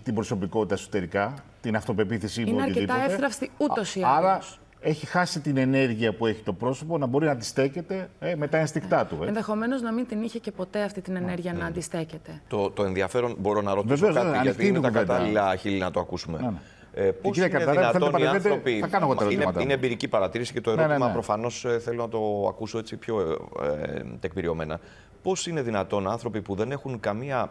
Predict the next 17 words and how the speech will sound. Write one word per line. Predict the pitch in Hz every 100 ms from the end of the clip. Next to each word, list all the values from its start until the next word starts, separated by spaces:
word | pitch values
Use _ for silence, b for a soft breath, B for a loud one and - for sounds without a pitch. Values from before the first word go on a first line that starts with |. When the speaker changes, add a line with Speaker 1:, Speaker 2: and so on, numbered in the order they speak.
| -
Speaker 3:
ε, | 82 85 78 76 -
δεν | 156 120 -
εξαρτάται | 90 - 110 98 - 104 101
οι |
κακοποιητές, | 85 95 98 - 87 90 104
που | 107
είναι | 104
συνήθως | 101 101 101 95 101
άνδρες, | 92 85 80 B B B B -
ε, | 95
αν | 98 120
έχουν | 117 110
ένα | 110
επίπεδο | 107 - 107 101 95
πνευματικό | 101 85 92 85 - 101 87 -
ή | - 98
μορφωτικό, | 92 87 90 - 87 78 107